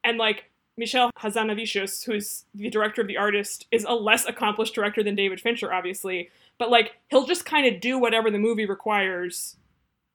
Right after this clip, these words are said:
for that movie, right? Like, he did James Bond pastiches with Jean Dujardin. Also, he just made an animated movie. Like, he'll just change it up. Whereas Fincher, I think, is like, "I'm doing this. I'm, it's my style. It's the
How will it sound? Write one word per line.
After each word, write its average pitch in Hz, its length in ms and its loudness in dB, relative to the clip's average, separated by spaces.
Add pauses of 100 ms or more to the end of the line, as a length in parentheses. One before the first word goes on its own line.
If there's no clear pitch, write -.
(240)
for 247 160 4
that 214 240 4
movie, 202 360 0
right? 202 180 2
Like, 220 140 -4
he 247 100 -2
did 214 220 -2
James 208 260 -2
Bond 214 560 0
pastiches 208 1040 -2 (420)
with 220 300 0
Jean 214 240 0
Dujardin. 214 480 0
Also, 202 340 -2
he 220 80 -4
just 214 160 -6
made 220 140 2
an 196 120 -2
animated 208 500 0
movie. 208 260 0
Like, 208 160 -4
he'll 233 140 0
just 247 200 -8
change 233 300 0
it 196 80 -2
up. 220 300 -2 (260)
Whereas 226 380 4
Fincher, 277 360 0
I 220 120 4
think, 220 240 -2
is 220 180 -4
like, 214 260 -2
"I'm 214 220 2
doing 202 320 0
this. - 340 -12
I'm, 208 240 -2
it's 226 200 2
my 208 160 0
style. 202 480 0
It's 208 140 -8
the - 120 -16